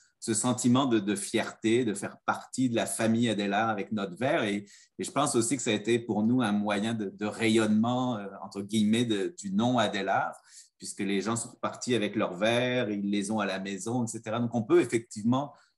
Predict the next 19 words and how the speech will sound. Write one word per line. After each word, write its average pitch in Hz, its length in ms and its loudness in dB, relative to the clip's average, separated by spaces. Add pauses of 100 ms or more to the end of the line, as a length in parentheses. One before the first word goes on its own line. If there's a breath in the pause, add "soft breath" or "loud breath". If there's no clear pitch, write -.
lier 131 400 4
peut-être 120 480 -2
des 101 140 0
fois 117 240 -4
des, 107 180 0
des 104 160 0
gestes 117 480 -4
environnementaux 104 1040 0
à 107 60 -2
un 101 140 -6
geste 104 400 -4
de, 101 120 -4
de 98 180 -6
fierté 117 680 0
ou 104 160 0
à 98 60 -2
un 98 100 -4
geste 104 240 -6
de, 95 160 -4